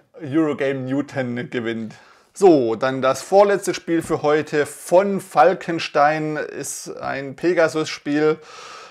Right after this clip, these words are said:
das wieder so in der Region um Friedberg spielen soll. Es ist eigentlich auch keine Spiele-Neuheit, sondern ein Spiel, ein Kinderspiel in neuem Gewand. Das gab's nämlich schon als Zauberei hoch drei.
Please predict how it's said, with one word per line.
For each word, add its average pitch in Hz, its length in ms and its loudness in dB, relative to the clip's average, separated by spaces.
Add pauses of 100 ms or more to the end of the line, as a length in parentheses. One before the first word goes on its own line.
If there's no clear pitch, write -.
(200)
das 143 220 -4
wieder 143 180 2
so 143 180 0
in 151 200 -2
der 151 180 4
Region 139 460 -2
um 143 120 -8
Friedberg 143 580 0
spielen 151 420 -4
soll. 139 320 0 (160)
Es 139 340 -10
ist 160 240 -6
eigentlich 160 380 -2
auch 139 160 2
keine 147 420 -4
Spiele-Neuheit, 139 800 -4
sondern 135 300 -8
ein 131 440 -6
Spiel, 151 640 -4 (220)
ein 131 180 -10
Kinderspiel 165 720 0
in 147 240 -6
neuem 139 300 -2
Gewand. 127 420 -6
Das 127 240 -8
gab's 135 300 -6
nämlich 127 240 -10
schon 131 220 -8
als 127 360 -10
Zauberei 156 640 2
hoch 135 280 -4
drei. 135 480 -2